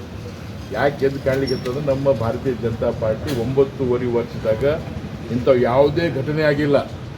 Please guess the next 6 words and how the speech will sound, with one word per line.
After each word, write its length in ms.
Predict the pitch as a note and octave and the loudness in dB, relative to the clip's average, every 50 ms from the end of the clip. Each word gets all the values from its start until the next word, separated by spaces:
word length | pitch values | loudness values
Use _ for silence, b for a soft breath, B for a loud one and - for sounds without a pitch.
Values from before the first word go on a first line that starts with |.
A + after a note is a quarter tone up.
| - - - - - - - - - - - - - - - - - - - D#4 D#4 D4+ C#4 - - - - - - - - - - - - - - - - - - - - - - - - - - - - - - B2+ C3 | -12 -12 -12 -12 -12 -12 -12 -12 -12 -12 -12 -12 -12 -10 -10 -10 -10 -10 -10 -10 -10 -8 -8 -8 -8 -10 -10 -10 -12 -12 -12 -10 -10 -10 -10 -10 -10 -12 -12 -10 -10 -10 -10 -10 -10 -10 -10 -10 -10 -10 -8 -8 -2 0 0
ಈಗ 140 | C#3+ C#3 C#3 | 2 4 4
ಅಪೋಸಿಷನ್‌ದವ್ರು 640 | B2+ - - D3 D3 C3+ C#3+ D3 D3 C#3+ D#3 C#3+ | 2 2 0 0 0 0 -2 -2 -2 0 0 0
ಹತಾಶರಾಗ್ಯಾರ, 680 | G#2+ A#2 - D3+ D3+ D3+ C#3 - D3+ C#3+ C#3+ C#3+ C#3+ C3 A#2+ - - - - - - - - G2+ A2 | 0 0 2 4 4 2 2 4 4 4 4 4 4 2 0 -2 -6 -10 -14 -14 -14 -14 -12 -6 -4
ಮೂರು 180 | A#2+ C3+ C#3 C3 | -2 -2 -2 -4
ಸ್ಟೇಟ್ನಾಗ 420 | - - C3+ C3+ C3 C3+ C#3 C3+ | -2 -2 0 0 2 2 0 0
ಸೋತಾರ, 460 | - - B2+ C3 B2+ A#2+ D3 C#3+ C#3+ | 0 0 0 0 2 4 4 4 4